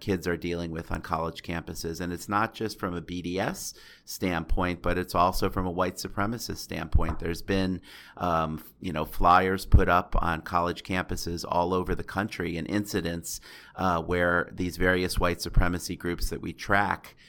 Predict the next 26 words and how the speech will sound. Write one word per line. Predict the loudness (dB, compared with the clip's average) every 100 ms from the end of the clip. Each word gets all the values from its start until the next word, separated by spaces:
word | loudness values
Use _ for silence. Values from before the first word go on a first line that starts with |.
| -20 _ -4
um, | 0 0 -2 -4 -10 -10
you | -6 -4
know, | -4
have, | -2 2 2 0 -2
uh, | -4 -4 -6 -8 -12 _ -12
you | -8
know, | -6
been | -6 -4
impacting, | -4 -2 2 2 2 -2 -4 -4 -8 -12 -20 -18 -4
uh, | 0 0
kids | 0 0 0 -2 -6
on | -6
college | 2 4 4 2
campuses | -2 -2 0 -2 -2 -4
that | -2
don't | 0 0
know | 2 0
any | 0
better | 0 0 0
and | -2 -4
s-, | -8 -16
simply | -8 -6 -2 -2
wanna | 0 -2
belong | -2 0 2 0
to | -4
something. | -10 -10 -10 -12 -14